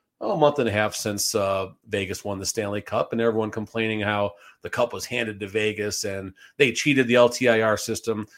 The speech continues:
That's exactly what people are gonna be saying about the Maple Leafs and Gary Bettman wanting to get a cup back in Toronto and all that. And I don't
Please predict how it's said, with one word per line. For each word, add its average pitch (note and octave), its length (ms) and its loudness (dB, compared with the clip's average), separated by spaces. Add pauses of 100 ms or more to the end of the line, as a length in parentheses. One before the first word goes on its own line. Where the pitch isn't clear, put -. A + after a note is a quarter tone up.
(160)
That's - 160 -4
exactly D#3 400 4
what A#2+ 60 -8
people C3 240 0
are A2+ 60 4
gonna A2 140 0
be G2+ 100 -8
saying G2 320 -6
about F#2+ 220 -4
the F#2 80 -12
Maple F#2 320 -8
Leafs F#2+ 280 -8
and G2 180 -10
Gary G#2 280 -2
Bettman G2+ 440 -6
wanting G#2 280 -2
to G#2 60 -4
get A2 100 2
a A2+ 60 0
cup - 320 -4
back C3 280 2
in C3 280 0 (340)
Toronto F3 520 4
and A#2 80 2
all A#2 220 4
that. A#2+ 180 4
And C#3 100 -4
I A#3+ 80 -2
don't F3+ 220 0